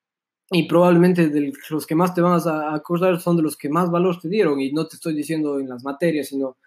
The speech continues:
sino como un profesor dices, "Sí, me, esta persona me enseñó cómo se hacen las cosas", y por ende, eh,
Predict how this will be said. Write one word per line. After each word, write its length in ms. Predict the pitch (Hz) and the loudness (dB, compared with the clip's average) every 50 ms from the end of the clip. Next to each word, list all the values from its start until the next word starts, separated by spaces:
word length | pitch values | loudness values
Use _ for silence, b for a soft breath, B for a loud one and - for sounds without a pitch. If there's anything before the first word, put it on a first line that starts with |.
| _ _ _ _ _ _ | _ _ _ _ _ _
sino 200 | - - 147 143 | -10 -6 -6 -2
como 180 | 143 160 151 151 | 2 2 2 4
un 40 | |
profesor 400 | 151 170 175 170 165 - 190 180 | 4 4 2 2 4 4 4 6
dices, 440 | 175 190 180 - 185 165 151 - - - | 6 4 4 4 4 4 4 0 -4 0
"Sí, 260 | 180 208 254 254 196 | 4 6 6 6 6
me, 240 | 160 151 143 139 135 135 135 135 | 4 2 2 0 -2 -4 -4 -4
esta 260 | 139 135 - 143 - | -6 -4 -4 -8 -4
persona 460 | - 160 156 147 175 185 190 185 165 | -2 -2 0 2 4 6 6 6 4
me 260 | 156 147 143 139 139 143 | 4 2 2 2 0 0
enseñó 520 | 143 143 - - 151 160 170 175 170 160 160 | -2 -4 -4 -2 2 4 4 4 4 2 0
cómo 280 | - 160 151 151 151 | -2 -2 0 0 -2
se 140 | 143 - 147 | -2 -6 -10
hacen 200 | 143 - 143 139 | -10 -8 -10 -10
las 160 | 135 131 - | -10 -10 -6
cosas", 500 | - - 185 170 180 - 123 120 - _ b b b b b b b _ | -2 0 0 0 0 -2 -10 -18 -20 _ b b b b b b b _
y 220 | - 151 135 135 135 139 139 - _ _ _ | -6 -4 -4 -4 -4 -6 -12 -18 _ _ _
por 180 | - 151 156 | 2 4 6
ende, 440 | 165 175 175 165 160 160 156 156 - | 6 8 8 8 8 6 6 4 4
eh, 500 | 165 160 139 135 131 131 131 131 131 127 | 4 6 6 6 6 6 4 2 2 0